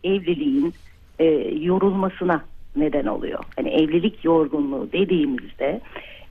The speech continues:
e, bu bir monotonlaşma,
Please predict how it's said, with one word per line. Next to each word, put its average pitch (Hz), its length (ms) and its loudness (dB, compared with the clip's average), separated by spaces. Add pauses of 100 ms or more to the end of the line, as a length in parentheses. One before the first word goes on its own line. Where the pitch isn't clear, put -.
(120)
e, 156 80 6 (960)
bu 175 260 -4 (140)
bir 170 80 0
monotonlaşma, 165 1200 4